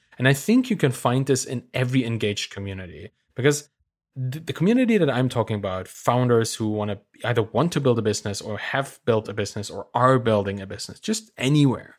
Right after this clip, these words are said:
along this kind of journey, they're extremely active and they're very positive crowd. And they're lifting each other up.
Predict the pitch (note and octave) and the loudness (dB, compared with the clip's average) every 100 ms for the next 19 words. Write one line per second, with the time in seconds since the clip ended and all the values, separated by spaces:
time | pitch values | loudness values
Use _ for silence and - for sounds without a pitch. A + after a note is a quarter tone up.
0 | - G#2+ G#2+ G#2+ G#2 - G#2 G2+ D3 C3 | -6 -2 -2 -2 -4 -4 -4 0 0 2
1 | A2+ - - - A2+ - - - - F3+ | 0 -6 -18 -10 -8 -6 -6 -4 0 2
2 | A#3 B2+ G#2+ - E3+ F3 - - - C#3+ | 2 0 -2 -2 -4 -4 -12 -20 -6 -2
3 | D3 C3+ C3 C#3 D3 C#3+ B2+ - B2+ B2+ | 0 0 -2 0 2 2 0 0 0 2
4 | G#2+ F#2+ - - - - - _ _ _ | -2 -8 -12 -16 -16 -18 -20 _ _ _
5 | - - C#3 C3+ C3 C3 C3+ B2 A2+ G#2+ | -12 0 4 6 6 4 2 -2 -2 -2
6 | G2 F#2 D2 | -4 -6 -14